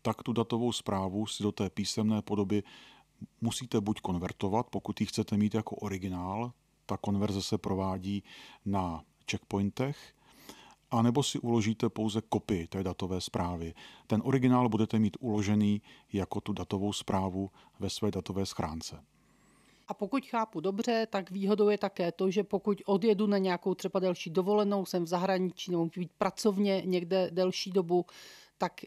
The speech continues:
Speaker 2: ke všem těmto důležitým zprávám budu mít přístup z počítače, zatímco běžné ty papírové obálky by se mi hromadily někde ve schránce.
Speaker 1: Je to přesně tak. V současné době s tou datovou schránkou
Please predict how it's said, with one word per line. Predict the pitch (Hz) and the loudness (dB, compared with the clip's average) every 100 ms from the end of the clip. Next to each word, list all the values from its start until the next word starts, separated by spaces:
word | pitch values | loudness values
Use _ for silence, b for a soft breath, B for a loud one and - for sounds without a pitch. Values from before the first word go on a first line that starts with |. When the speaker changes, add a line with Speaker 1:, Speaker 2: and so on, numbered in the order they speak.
| _ _ _ | _ _ _
Speaker 2:
ke | - 190 | -2 -2
všem | - 233 233 | 0 0 2
těmto | 226 202 202 | 2 2 2
důležitým | 175 190 185 202 190 175 | 2 2 2 2 -2 -2
zprávám | - 170 175 180 175 | 0 0 2 2 2
budu | 180 220 | 4 4
mít | 202 | 4
přístup | - - 180 - 196 | 0 -12 -10 -6 -8
z | - | -4
počítače, | 185 - 190 190 185 190 | -4 -4 -4 -2 0 0
zatímco | 180 - 190 - 185 - B B B | 0 0 -4 0 0 -2 B B B
běžné | 170 185 180 185 | 2 2 4 2
ty | 190 | 0
papírové | 190 180 185 175 170 | -2 0 2 2 0
obálky | 160 170 170 185 | 0 0 0 -4
by | 170 | -4
se | 185 | -2
mi | 175 | -2
hromadily | 165 165 165 170 160 | 0 -2 0 -2 -2
někde | 156 170 | -2 -4
ve | 160 | -4
schránce. | - 160 156 - 151 - _ | -6 -6 -6 -10 -12 -14 _
Speaker 1:
Je | 120 110 | 0 2
to | 139 | 2
přesně | - 135 - 135 | 2 -2 0 0
tak. | 131 110 - - 107 98 95 90 | 2 0 0 -8 -4 -4 -4 -8
V | - | -10
současné | - 107 - 120 - 131 | -6 -4 -2 -2 0 2
době | 117 107 117 117 | 2 4 4 2
s | - | 0
tou | 120 | 0
datovou | 107 101 110 113 | 0 2 0 0
schránkou | - 117 104 101 - 107 104 | -2 -2 0 0 2 2 2